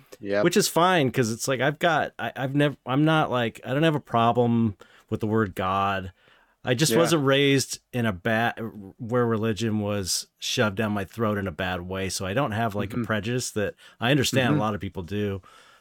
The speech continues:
Speaker 2: Um,
Speaker 1: Yeah.
Speaker 2: and I get it totally.
Speaker 1: Yeah,
Speaker 2: Um,
Speaker 1: I get it too. And, you know, uh, especially a lot of, like, my pagan and witchy friends, um, uh,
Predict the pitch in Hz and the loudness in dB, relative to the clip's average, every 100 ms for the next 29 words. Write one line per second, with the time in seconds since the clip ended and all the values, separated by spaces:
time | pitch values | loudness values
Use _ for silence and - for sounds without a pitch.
0 | _ 101 98 95 113 92 101 101 90 107 | _ -6 0 2 2 0 -4 -2 0 0
1 | 92 - - 110 104 92 98 - _ _ | -2 -8 -8 -6 -4 -6 -8 -14 _ _
2 | _ _ 120 104 92 92 92 214 240 220 | _ _ 0 0 0 -4 -2 2 6 4
3 | - 196 170 123 120 131 147 131 123 127 | 4 4 6 4 2 0 0 2 2 2
4 | 135 135 135 - 160 - 143 120 117 117 | 0 -2 -4 -2 -2 4 4 6 4 4
5 | 110 107 101 104 95 - 107 104 107 107 | 2 0 -2 -6 -6 -4 0 0 0 -2
6 | 107 104 101 - - - - - 113 107 | -4 -6 -8 -14 -20 -20 -20 -6 -2 2
7 | 110 123 - 127 104 113 101 98 98 98 | 4 4 4 0 0 0 0 0 -2 -6
8 | - - 104 101 101 101 101 _ _ _ | -8 -4 -2 0 0 -2 -8 _ _ _
9 | _ _ _ - | _ _ _ -8